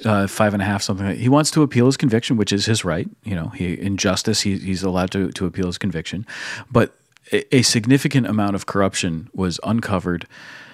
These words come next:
um, and, and put on trial. And now, just days after this major thing where the first cardinal to be convicted by a Vatican court since the Vatican became its own independent city-state.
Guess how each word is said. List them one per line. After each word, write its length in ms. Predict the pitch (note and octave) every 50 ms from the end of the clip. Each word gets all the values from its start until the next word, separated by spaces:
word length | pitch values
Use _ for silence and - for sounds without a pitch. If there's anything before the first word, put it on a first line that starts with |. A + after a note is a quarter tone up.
| - - - -
um, 420 | F#2+ F2+ D#2+ D#2 D2+ D2 - - - _ _ _ _ _ _ -
and, 400 | G#2+ G2 F#2+ F2+ F2 E2 - -
and 160 | F#2+ F#2+ F2+
put 160 | - - G#2
on 140 | F#2+ F2+ F2
trial. 480 | - - - E2 C#2+ C2 - - - _ _ - - - - - - - _ - -
And 160 | A2+ G#2 A2
now, 180 | A#2 A#2 A2+
just 400 | G#2+ - A2 G#2 - - A2 G2+
days 320 | - A2 A2+ B2+ C3 A#2+ G2+
after 580 | - G#2+ A#2 A#2 - - - F2 D#2+ D2+ - - _ _ -
this 300 | - G2+ G2+ - - G2
major 520 | G2 G#2 G#2 A2 A#2 C3 C3 A#2+ B2+ A2+
thing 200 | - B2+ A2+ G2+
where 220 | G2 G2 F#2+ F#2+ F#2
the 160 | - - G2+
first 460 | - - - A#2+ B2 C3 - - -
cardinal 540 | - - - - B2+ C3 B2+ G#2+ G#2 F#2 F#2
to 120 | - -
be 160 | F#2 G2+ G#2 F#2+
convicted 560 | - - G#2+ F#2 F2 A2+ B2+ - - B2 G2
by 140 | G2+ G2+ G2+
a 80 | G2+
Vatican 380 | F#2 G#2 G#2 G2+ - - G#2 G2
court 220 | - G#2+ G2 -
since 440 | - - - C3+ D3+ D3+ - - - -
the 180 | B2 G#2+ G#2+
Vatican 560 | F#2+ F#2 G#2 G2+ A#2 A#2 A#2+ - - A#2 G#2+ G2+
became 360 | G2+ F#2 - - A2 A2 G#2
its 140 | G2 - -
own 260 | - G#2+ A2 A2 A2+ -
independent 760 | A2 G#2+ G#2 G#2 - - - G#2+ A#2 A2 A2 G#2+ F#2+ - -
city-state. 960 | - - - A2+ G#2+ G#2 G#2 F#2+ - - - - G#2 F2+ F2 D2 - - -